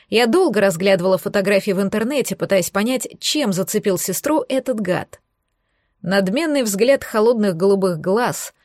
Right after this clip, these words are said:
сквозь стекла очков вызывает мурашки даже через экран телефона. Опущенные уголки губ говорят о том, что этот человек мало улыбается.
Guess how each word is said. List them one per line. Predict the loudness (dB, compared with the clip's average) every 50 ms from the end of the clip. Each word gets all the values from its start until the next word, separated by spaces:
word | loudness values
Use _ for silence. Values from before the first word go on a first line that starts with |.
| _ -20 -20 _
сквозь | -10 -8 -4 0 2 2 2
стекла | 2 0 -2 -2 2 2 2 2
очков | 2 0 0 0 0 0
вызывает | 2 0 0 2 2 0 2 2
мурашки | 0 0 0 0 0 -2 -2 -2 -2
даже | -2 -2 0 0 0 0 0 0 -2
через | -2 -2 -2 -2 -2 -2
экран | -4 -4 -4 -4 -2 -2 -4
телефона. | -2 -2 -2 -2 -2 -4 -4 -4 -4 -4 -4 -6 -10 -12 -20 _ _ _ _ _ _ _ _ _ _ _ _ _ _ _ _ -4
Опущенные | -2 0 0 0 2 0 0 0 0 2 2 2
уголки | 4 4 2 2 2 0 -2
губ | -2 0 2 2 2 2 0 -4 -18 _ _ _ -20 -18 _
говорят | -4 0 2 2 4 4 2 2 0 -2
о | -2 -4 -2
том, | -2 -2 -2
что | -2 0 0
этот | 0 0 -2 -2
человек | -2 -2 -2 0 0 0 -2 0
мало | 0 0 2 2 2 2
улыбается. | 2 2 0 0 0 -2 -2 -4 -6 -8 -12 -12 -12 -14